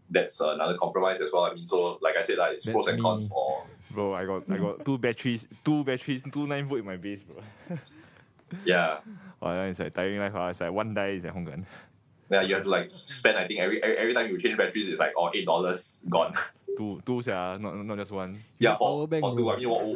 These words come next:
Speaker 1: one, one already four, four dollars, two is,
Speaker 3: Yeah.
Speaker 1: uh,
Speaker 3: Yeah.
Speaker 1: eight, eight dollars already.
Speaker 3: Yeah, I know the, but, like, the Fluence can use power bank,
Speaker 2: Rechargeable,
Speaker 3: ah,
Speaker 2: yeah.
Speaker 3: like, U S B, can charge with U S B. <laughs>
Speaker 1: Yeah, that's why it's, that, that, that, that's why it's, it's really cool. I recently fixed on a Fluence set for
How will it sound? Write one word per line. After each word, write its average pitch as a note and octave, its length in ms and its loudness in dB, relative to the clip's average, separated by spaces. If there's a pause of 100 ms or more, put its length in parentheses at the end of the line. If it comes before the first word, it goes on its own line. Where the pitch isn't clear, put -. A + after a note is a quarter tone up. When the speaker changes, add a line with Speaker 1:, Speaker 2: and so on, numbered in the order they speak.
(180)
Speaker 1:
one, A2 480 2
one A#2 300 4
already G2+ 160 0
four, G#2+ 340 2 (140)
four A#2 100 8
dollars, G2 400 2
two A#2 140 4
is, F2+ 180 -2
Speaker 3:
Yeah. - 260 0
Speaker 1:
uh, D2+ 300 4
Speaker 3:
Yeah. F2 120 -4
Speaker 1:
eight, F#2 120 -2
eight - 80 -2
dollars E2+ 320 2
already. D2+ 300 -2
Speaker 3:
Yeah, G#2+ 80 2
I G#2+ 40 2
know D3 140 0
the, G2+ 380 0
but, F#2+ 160 0
like, G2 100 -2
the G#2 140 -2
Fluence C#3 480 -2
can G2 120 -4
use G#2+ 300 -6 (240)
power G2 220 2
bank, G2 220 0
Speaker 2:
Rechargeable, F#2+ 60 -4
Speaker 3:
ah, G2 200 -4
Speaker 2:
yeah. G2 80 -4
Speaker 3:
like, - 100 -2
U A2 100 0
S A2+ 80 -4
B, A2+ 400 -4
can F#2+ 120 -6
charge A2 160 -6
with F2+ 80 -4
U F#2+ 100 -2
S G2 60 -4
B. F#2+ 200 -2 (200)
<laughs> - 180 -12
Speaker 1:
Yeah, C3+ 240 4
that's C3 160 0
why D3 120 4
it's, - 240 -6
that, B2 180 2 (180)
that, B2 220 2 (140)
that, C3+ 260 2
that's B2+ 160 2
why D3 120 4
it's, F#2+ 180 -6
it's F#2 220 -2
really G2+ 300 -2
cool. G2+ 180 2
I F#2 80 2
recently - 360 -2
fixed - 320 -4
on A#2 200 4
a D#2+ 380 0
Fluence G#2+ 400 2
set - 480 0
for D#2 440 2